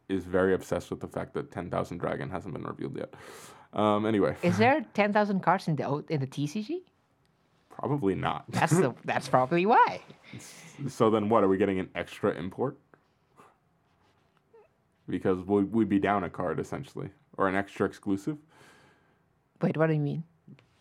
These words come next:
Speaker 1: If, 'cause if that was in the core set of the O C G.
Speaker 2: Uh,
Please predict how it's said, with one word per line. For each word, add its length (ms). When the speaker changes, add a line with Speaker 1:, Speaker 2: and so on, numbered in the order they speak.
Speaker 1:
If, 240
'cause 200
if 120
that 220
was 180
in 480
the 200
core 380
set 460
of 360
the 160
O 100
C 220
G. 240
Speaker 2:
Uh, 140